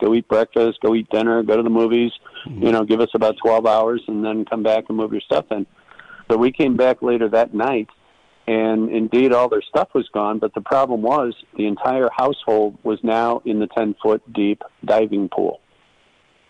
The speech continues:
Speaker 1: And
Speaker 2: Wow.
Speaker 1: so all their stuff was out in the water, and they were nowhere to be found, and I spent the next week dredging the pool to get all the appliances and everything else out.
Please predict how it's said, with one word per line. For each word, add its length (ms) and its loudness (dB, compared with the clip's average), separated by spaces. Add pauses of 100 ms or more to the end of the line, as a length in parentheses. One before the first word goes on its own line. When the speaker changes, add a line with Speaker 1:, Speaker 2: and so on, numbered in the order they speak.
Speaker 1:
And 600 2 (180)
Speaker 2:
Wow. 60 -10 (360)
Speaker 1:
so 220 2 (140)
all 200 4
their 140 0
stuff 360 -4
was 180 -6
out 200 0
in 40 -6
the 60 -4
water, 420 0 (400)
and 440 -6
they 140 0
were 180 -2
nowhere 300 -2
to 80 -6
be 140 -8
found, 520 -6 (260)
and 460 -4
I 100 -4
spent 280 -6
the 80 -6
next 240 -6
week 340 0
dredging 680 0
the 80 -4
pool 460 0 (380)
to 80 -2
get 160 0
all 140 2
the 120 -2
appliances 680 -4
and 100 -2
everything 380 -2
else 240 -4
out. 220 -4